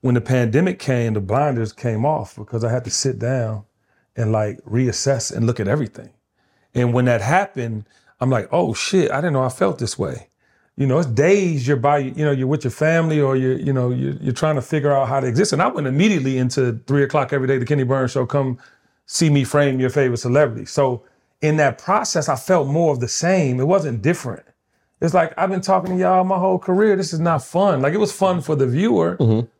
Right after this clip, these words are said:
Speaker 1: but for me, I wasn't being fulfilled because I was going through this evolution. You know what I mean? And when I got to the end of the year and a half that I did it straight and started going to radio, it became evident that I was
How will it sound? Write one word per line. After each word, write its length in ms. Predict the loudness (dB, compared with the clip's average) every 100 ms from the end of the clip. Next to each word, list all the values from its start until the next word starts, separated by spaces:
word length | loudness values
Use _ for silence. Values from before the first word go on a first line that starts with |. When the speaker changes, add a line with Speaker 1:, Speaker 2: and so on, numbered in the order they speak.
| -2
Speaker 1:
but 100 | -2
for 160 | 0 2
me, 180 | 4 4
I 80 | 4
wasn't 360 | 2 0 0
being 180 | 2 0
fulfilled 640 | 0 -6 -2 2 4 2
because 260 | 0 0 2
I 180 | 2 0
was 340 | -2 -6 -10 _ _ _
going 380 | 0 2 2 -2
through 440 | 0 2 2 0 -6 _ _ _
this 200 | -4 -2
evolution. 760 | -2 -2 0 2 0 -4 -10 -14 _ _ _ -4
You 100 | 0
know 80 | 2
what 80 | 2
I 40 |
mean? 200 | 0 0
And 140 | 0
when 80 | 2
I 100 | 0
got 300 | 4 2 2
to 100 | -4
the 220 | -2 -2 0
end 180 | 2
of 120 | 2 0
the 60 |
year 240 | 0 2 2
and 100 | 2
a 60 |
half 260 | 2 2 2
that 100 | 0
I 80 | 2
did 200 | 2 0
it 60 |
straight 280 | -2 0 0
and 100 | 0
started 320 | -2 -2 0
going 220 | 0 0 0
to 60 |
radio, 400 | 2 2 2 -4
it 140 | -4 -2
became 500 | -2 -2 -2 -2 -2
evident 520 | -2 0 0 -2 0
that 340 | 2 2 -2 -8 _ _ _ _ _ 0
I 420 | 2 4 2 -2
was 400 | 0 -2 -2